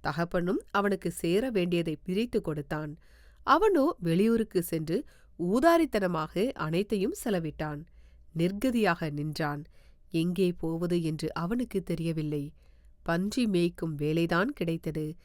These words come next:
சரியான கூலி இல்லாமல், வேலைக்கு உணவு இல்லாமல் தவித்தான். பன்றிக்கு வைக்கும் தவிடை சாப்பிட்டு பசியார விரும்பினான். அதை கூட அவனுக்கு யாரும் கொடுக்கவில்லை. ஒரு நாள் அமைதியாக அமர்ந்து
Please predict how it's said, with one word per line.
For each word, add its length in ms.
சரியான 580
கூலி 400
இல்லாமல், 600
வேலைக்கு 640
உணவு 320
இல்லாமல் 520
தவித்தான். 560
பன்றிக்கு 640
வைக்கும் 560
தவிடை 400
சாப்பிட்டு 680
பசியார 560
விரும்பினான். 560
அதை 320
கூட 420
அவனுக்கு 520
யாரும் 400
கொடுக்கவில்லை. 800
ஒரு 260
நாள் 220
அமைதியாக 800
அமர்ந்து 500